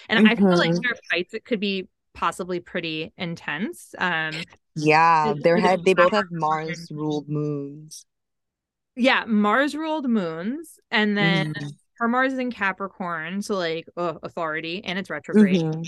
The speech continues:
Speaker 1: This is in Pisces, so it's, like, a watery Mars, never really great. Um, but, but, but, but, but, but ugh, hold on.
Speaker 2: But the thing is, like, Carl also has, like, the compassion to deal with maybe a more aggressive front coming from Lindsay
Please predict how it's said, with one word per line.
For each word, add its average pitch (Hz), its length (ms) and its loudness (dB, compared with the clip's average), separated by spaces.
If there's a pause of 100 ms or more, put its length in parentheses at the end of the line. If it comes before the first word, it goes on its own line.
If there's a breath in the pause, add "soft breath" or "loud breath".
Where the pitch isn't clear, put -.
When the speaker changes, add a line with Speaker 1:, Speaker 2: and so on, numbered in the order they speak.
Speaker 1:
This 277 120 0
is 330 100 -10
in 285 160 -4
Pisces, 226 760 0
so 220 160 0
it's, 202 160 -4
like, 196 320 -2
a 220 100 0
watery 202 500 0
Mars, 180 500 0
never 185 500 -2
really 185 600 -4 (280)
great. 175 500 -2 (400 soft breath)
Um, 185 760 2 (1800)
but, 220 1000 4
but, 202 160 -4
but, 190 140 -8
but, 175 160 -6
but, 175 280 -4
but 208 880 2 (420)
ugh, 220 180 4 (460 loud breath)
hold 175 180 -8
on. 165 220 -4
Speaker 2:
But 254 160 2
the 262 100 4
thing 311 180 2
is, 339 120 4
like, 330 200 4
Carl 240 340 4
also 226 220 0
has, 233 200 2
like, 233 140 -4
the 220 100 -4
compassion 180 840 0
to - 160 -6
deal 160 380 2
with 156 140 -2
maybe 156 340 0
a 151 60 0
more 151 400 0
aggressive 151 540 0
front - 380 -4
coming 127 300 -8
from 120 240 -10
Lindsay 104 540 -10